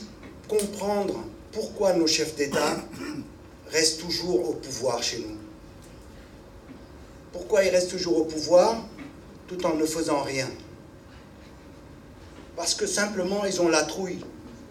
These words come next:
que s'ils quittent le pouvoir, ils vont aller en tôle. Ils ont la trouille pour leur famille.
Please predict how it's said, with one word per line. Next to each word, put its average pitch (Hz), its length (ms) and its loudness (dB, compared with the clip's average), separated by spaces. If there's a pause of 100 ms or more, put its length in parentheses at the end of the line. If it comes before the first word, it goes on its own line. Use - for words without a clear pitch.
(560)
que 143 60 -10
s'ils 190 280 -2
quittent - 200 -6
le 151 100 0
pouvoir, 165 440 2
ils 151 80 2
vont 147 140 2
aller 143 120 4
en 131 160 2
tôle. 123 280 -6 (1900)
Ils 151 120 0
ont 196 80 2
la 196 120 6
trouille 202 240 0
pour 175 180 6
leur 165 160 8
famille. 160 460 2